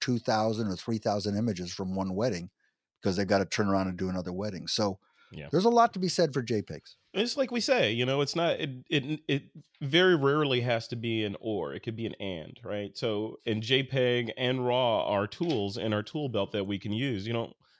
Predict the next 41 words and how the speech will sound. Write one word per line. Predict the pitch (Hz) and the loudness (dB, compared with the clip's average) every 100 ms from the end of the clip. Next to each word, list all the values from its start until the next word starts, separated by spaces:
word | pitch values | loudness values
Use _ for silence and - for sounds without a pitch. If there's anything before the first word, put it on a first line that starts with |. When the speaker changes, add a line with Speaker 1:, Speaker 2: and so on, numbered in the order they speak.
| _ | _
Speaker 2:
exclusively | 127 117 - 180 170 139 135 | 0 0 2 2 2 0 0
have | 127 127 - | 0 -4 -2
to | 139 | -6
shoot | - 143 | -2 -2
raw | 131 131 135 | 2 4 6
all | 127 143 | 4 2
the | |
time | 135 143 139 151 | 0 0 2 2
as | 127 120 117 | 2 2 0
some | 135 123 | -2 0
religious | 120 127 131 127 | 2 2 0 -2
rule, | 127 131 143 160 220 214 | -2 0 0 0 0 0
and | 123 | 0
you | |
don't | 127 139 | 0 2
have | 135 135 | 0 0
to, | 139 131 - - _ _ _ _ | 0 0 -6 -20 _ _ _ _
sh-, | - - - | -2 -2 0
you | 165 | 4
know, | 139 120 127 127 _ 151 | 6 6 4 -2 _ -16
forsake | - 156 - 165 170 | -2 -2 2 2 2
raw | 143 131 127 131 | 2 4 6 6
and | 139 127 | 4 2
say, | 123 135 | 4 2
"I, | 127 131 127 | 2 0 4
I | 139 147 | 6 8
only | 147 147 | 6 2
shoot | 135 143 | 0 -2
J | 123 127 | 2 2
peg, | 147 123 113 | 4 2 2
therefore | 117 117 - 120 | 0 -2 0 0
I'm | |
a | 117 | 2
better | 123 120 | 2 2
photographer," | 117 - 131 123 123 123 127 | -2 0 0 0 0 2 4
and | 117 113 | 4 4
then | 110 107 | 0 -2
kinda | - 131 | -2 -2
stick | 117 - 139 | -2 -4 -4
to | 135 | 0
that. | 135 120 | 2 0